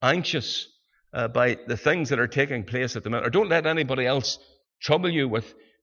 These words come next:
wild statements about things that they don't fully, uh, understand. None of the things that are happening at the present day in which we live is the mark of the beast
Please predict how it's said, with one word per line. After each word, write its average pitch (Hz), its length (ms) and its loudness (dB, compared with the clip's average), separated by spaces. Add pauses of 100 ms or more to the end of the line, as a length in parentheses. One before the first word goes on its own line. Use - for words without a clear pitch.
(140)
wild 139 380 4
statements - 800 -2
about 117 280 -4
things 139 280 0
that 117 140 -2
they 120 100 2
don't 123 280 -2
fully, 127 360 -2 (500)
uh, 113 120 -4 (100)
understand. 110 680 0
None 170 280 2
of 165 100 0
the 151 100 0
things 151 360 -2
that 120 100 -2
are 107 120 -2
happening 127 420 -2 (500)
at 107 100 -4
the 101 60 -6
present 139 460 0
day 127 160 0
in 104 100 -2
which 117 300 -4
we 110 100 -4
live 104 300 -2 (380)
is 107 160 -2
the 107 100 -2
mark 123 320 2
of 90 80 -4
the 90 100 -6
beast - 480 -6